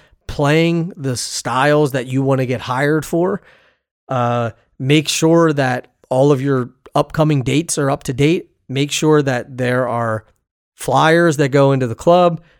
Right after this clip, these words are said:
Make sure that there are posts that go on Facebook or Instagram or, or Twitter or Snapchat or TikTok or whatever you use.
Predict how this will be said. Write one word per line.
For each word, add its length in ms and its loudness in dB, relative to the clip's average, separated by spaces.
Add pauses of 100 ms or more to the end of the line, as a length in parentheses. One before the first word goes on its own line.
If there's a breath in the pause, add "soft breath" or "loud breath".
Make 220 -2
sure 240 2
that 180 -2
there 180 2
are 140 0
posts 420 2
that 160 -4
go 220 2
on 140 -2
Facebook 400 -4
or 80 -4
Instagram 600 -2
or, 300 -8
or 380 -8 (160)
Twitter 440 0
or 60 -14
Snapchat 640 -2
or 260 -10
TikTok 520 -2
or 100 -10
whatever 300 0
you 140 -2
use. 500 0